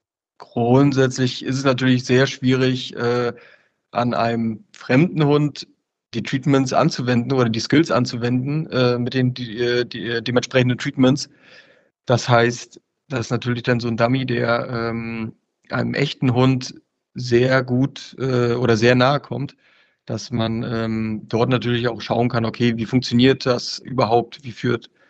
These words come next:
oder wie, wie gut kann ich, äh, dort einen Verband anlegen, wie dort, äh, was muss ich im Vorfeld zum Beispiel auch beachten, äh, für meine Eigensicherung, weil, äh, ein Hund in der Stresssituation, ähm,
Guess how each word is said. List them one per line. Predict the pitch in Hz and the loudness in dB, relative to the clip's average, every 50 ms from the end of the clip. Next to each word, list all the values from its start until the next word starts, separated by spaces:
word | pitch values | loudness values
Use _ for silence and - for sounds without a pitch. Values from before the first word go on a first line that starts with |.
| _ _ _ _ _ _ | _ _ _ _ _ _
oder | 131 123 120 117 113 104 | -4 0 0 0 0 -2
wie, | 113 113 113 117 117 117 117 117 120 117 117 113 110 104 101 _ _ _ _ _ - _ _ | -4 -4 -4 -2 0 0 0 0 0 -2 -2 -2 -4 -6 -8 _ _ _ _ _ -20 _ _
wie | - 123 | -2 2
gut | 123 131 127 | 2 2 2
kann | - 131 127 131 | 2 2 4 4
ich, | 127 120 - | 2 0 0
äh, | 107 123 120 120 | 0 0 0 0
dort | 117 117 123 139 135 117 | 2 2 2 2 2 2
einen | 117 127 113 | -2 -4 -2
Verband | - 120 104 120 120 120 | -6 -2 -2 0 -2 0
anlegen, | 120 120 127 127 123 120 120 117 117 113 107 | -2 -2 -2 -2 -2 -2 -4 -2 -4 -4 -4
wie | 110 120 | -4 -2
dort, | 117 117 117 120 127 120 - 120 | -2 0 2 2 2 0 0 -2
äh, | 117 117 117 117 117 113 113 113 113 135 - | -2 0 0 -2 -2 -4 -6 -8 -10 -10 -10
was | - - 123 120 - - | -2 -2 -2 -2 0 0
muss | 131 127 123 120 | 2 2 2 2
ich | 123 - - | 0 -4 -4
im | 113 127 | -4 -4
Vorfeld | - - 131 135 - 135 127 | 2 2 2 4 4 0 -2
zum | - 120 | 0 0
Beispiel | 120 127 123 _ - 120 | 0 -2 -2 _ -2 -2
auch | 123 - | -2 0
beachten, | _ - - 123 135 - _ _ 131 127 | _ -2 -2 -2 -4 -4 _ _ -4 -2
äh, | 120 123 120 | -2 -4 -6
für | - 127 117 | -6 -6 -4
meine | 120 120 117 117 | -2 -2 0 0
Eigensicherung, | - - 139 143 135 127 120 113 120 113 117 117 117 113 | 0 0 0 0 0 -2 -4 -6 -8 -10 -10 -10 -10 -8
weil, | 113 117 120 120 117 117 - _ _ - - - - _ _ _ _ _ | -8 -6 -6 -6 -8 -10 -14 _ _ -20 -20 -20 -20 _ _ _ _ _
äh, | - 123 120 117 117 117 117 | 2 4 4 6 6 6 4
ein | 117 120 117 | 4 2 2
Hund | 113 131 156 151 | 2 2 0 0
in | 143 | -2
der | 135 131 | -4 -4
Stresssituation, | 131 - 135 143 - - 127 131 131 127 131 - 131 131 127 131 131 131 | -2 0 -2 -2 -2 0 2 2 2 2 0 -4 -2 -2 -2 -2 -2 -2
ähm, | 131 123 123 123 123 123 123 120 120 120 117 117 | -2 -2 -2 -2 -2 -6 -8 -8 -8 -8 -10 -12